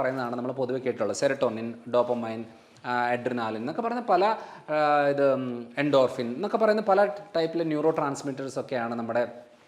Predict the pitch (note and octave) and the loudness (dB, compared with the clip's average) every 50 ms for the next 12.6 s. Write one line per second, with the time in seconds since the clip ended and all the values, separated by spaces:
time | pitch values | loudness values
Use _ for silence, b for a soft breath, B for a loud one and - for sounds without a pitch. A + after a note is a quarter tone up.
0 | B B B B - - - A#2+ A#2+ A#2 A2+ A2+ G#2+ B B B B B B B | B B B B -16 -10 -6 -4 -2 -2 -2 -4 -6 B B B B B B B
1 | - - F3+ - A#3 F3+ C#3 C3+ B2+ A#2+ A#2 A#2 A#2 B2+ A2+ G#2 G#2+ A2 A2+ G#2 | -2 -2 0 2 0 0 2 2 0 0 -4 -4 -6 -6 -8 -6 -6 -4 -2 -2
2 | F#2 F2+ E2+ - B B B B - E3+ G#3+ A3 G#3 F#3+ F#3+ F#3 F#3 G#3 G#3+ A3 | -4 -4 -8 -14 B B B B -2 0 2 2 4 8 8 8 8 8 2 2
3 | A#3 A#3 A3+ A3+ G3+ G3 F3+ D#3+ D#3 D3+ C#3 B2 A#2+ B2 A#2 - F#3+ F#3 F#3+ F#3 | 0 0 0 0 2 2 2 2 2 0 -2 -2 -4 -6 -2 0 2 2 2 0
4 | F#3 - F3+ F3 E3+ B B B B D#3+ E3+ F3 G3 G#3 G3 D#3+ D#3 D3 - - | 0 0 0 0 0 B B B B 2 2 4 6 4 4 4 2 0 0 -4
5 | G3 G3+ F#3 E3+ D3 C3+ C3 C3 C#3+ C3+ C3+ C#3 C#3 C#3 C#3 C3+ C3 B2+ B2 - | -4 -2 0 0 -2 -2 -2 -2 -2 -2 0 0 -2 -2 -4 -4 -8 -10 0 2
6 | D3 D3 D3 D3 F#3+ F3+ D#3 C3+ C3 C3+ C3+ C#3 C#3+ C3 C3+ C3+ D#3 F#3 G3+ G3+ | 2 2 4 2 2 2 2 2 2 2 0 0 0 0 0 2 2 2 2 4
7 | F3 D3+ C3+ B2 C3 C3+ C#3+ C#3+ C#3 C3+ A#2+ C3 A#2+ B2 - C3+ A#2+ A2+ - A2 | 6 6 6 6 4 2 0 0 0 0 0 -2 -4 -2 -4 -4 -4 -4 -6 -10
8 | - - G#2+ F2+ - - A2 A#2 C3 C#3+ C#3+ F#3+ F3 - - E3+ D#3+ D#3 C#3+ C3 | -6 -6 -8 -6 -8 -10 -8 -4 -4 0 0 -2 -2 -2 -4 -4 -4 -2 -2 -2
9 | B2+ C#3 C#3+ - C#3 B2+ B2 A#2+ A#2 A2 A#2+ A#2 A#2 C3 D#3+ F3 B B B B | -2 -2 -2 -2 0 2 2 0 0 0 -4 -2 0 0 0 0 B B B B
10 | B C#3 C#3 C3+ C#3+ C#3 - E3 D#3 D3+ C#3+ B2+ A#2 A2+ - - - G#2+ F#2+ F#2+ | B -8 0 2 2 2 2 0 0 0 -2 -2 -4 -6 -8 -8 -8 -8 -6 -4
11 | A2 C3 D3 D3 C#3 - A#2+ A2+ A2 A2 G2+ - B2 A2 - - A2+ F#2+ F2 F2 | -2 0 0 -2 -2 -4 -4 -6 -6 -6 -8 -6 -6 -8 -6 -8 -10 -10 -10 -10
12 | B B B B B - F#3 F#3 F3+ A#3 A3 | B B B B B 2 2 4 6 6 6